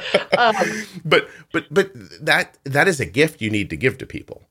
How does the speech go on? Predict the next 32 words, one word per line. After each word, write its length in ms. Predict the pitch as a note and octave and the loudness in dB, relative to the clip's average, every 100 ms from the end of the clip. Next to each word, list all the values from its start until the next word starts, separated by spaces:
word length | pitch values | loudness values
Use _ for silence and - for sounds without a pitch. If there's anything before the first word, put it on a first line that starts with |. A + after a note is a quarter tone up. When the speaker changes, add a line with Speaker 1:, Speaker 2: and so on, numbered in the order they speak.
| _ _ _ _ _ _ | _ _ _ _ _ _
Speaker 2:
You 120 | A2 | -2
need 140 | A#2+ D#3+ | 0 0
to 40 | |
Speaker 1:
Yeah. 20 | E3 | 2
Speaker 2:
be 140 | D3+ | 4
able 160 | D#3 C3+ | 4 2
to 80 | A2 | -2
tell 260 | - A#2+ | 2 2
them 160 | A#2 F2+ | 2 -2
to 80 | D#2+ | -6
trust 360 | - G#2 F2+ | -4 -4 -4
their 120 | - C#2+ | -6 -6
gut. 240 | B1 - _ _ _ _ _ _ _ _ _ | -6 -10 _ _ _ _ _ _ _ _ _
Speaker 1:
Yeah. 300 | - F3+ - - - | -2 0 -2 -8 -12
Speaker 2:
You 60 | C#2 | -12
know? 60 | - - | -12 -4
Speaker 1:
And 220 | A3 G3+ F#3 F#3+ | 2 4 4 2
I 40 | |
didn't, 320 | G3+ A3+ G3+ F#3+ | 4 4 4 4
I 60 | |
didn't 180 | G3+ E3 | 2 2
have 240 | F#3+ F#3+ | 0 0
that 240 | F3 D3+ - - | 0 0 -2 -8
before 260 | F3 F#3 | 0 2
the 60 | D#3 | 2
podcast, 480 | - F#3+ F#3+ D#3+ - | 2 0 0 -4 -4
really, 260 | F3+ G3 E3+ | 0 2 2
because, 460 | D#3+ D#3+ E3+ D3+ - _ _ _ _ | -2 -2 -2 -2 -12 _ _ _ _
uh, 160 | F3 D#3 | -2 0
and 120 | F3+ | 2
I 60 | F#3 | 2
don't, 320 | G3+ F#3 - | 4 2 0